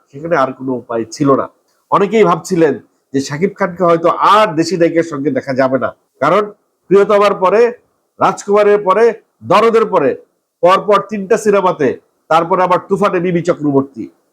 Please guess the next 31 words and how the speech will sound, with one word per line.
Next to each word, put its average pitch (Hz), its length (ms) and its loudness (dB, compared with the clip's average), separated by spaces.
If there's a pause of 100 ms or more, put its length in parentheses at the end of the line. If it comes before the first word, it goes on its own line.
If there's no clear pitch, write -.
পরপর 170 340 0
চারটা 190 320 -4
সিনেমায় 196 440 0 (300)
শাকিব 151 300 -6
খানের 151 160 0
সঙ্গে 156 460 0 (280)
বিদেশি 170 380 2
নায়িকা। 110 360 -2 (300)
স-, - 160 -8 (260)
নাবিলাকে 208 480 2
নেওয়া 233 220 4
হয়েছে, 208 520 0 (300)
আমার 180 240 0
মনে 202 200 2
হয় 170 340 0 (300)
নাবিলা 151 520 0 (280)
খুব 139 220 -8
বড় 180 220 2
কোনো 185 540 0
সাব-, 180 320 -4
রোলে 160 420 2
সেখানে 160 280 0
থাকবে 131 300 -2
না, 117 140 0
মেইন 196 260 2
নায়িকার 190 320 0
রোলটা 156 460 0 (180)
মিমি 180 180 0
চক্রবর্তীই 151 600 0
করবেন। 104 340 -6 (340)
তো 151 360 2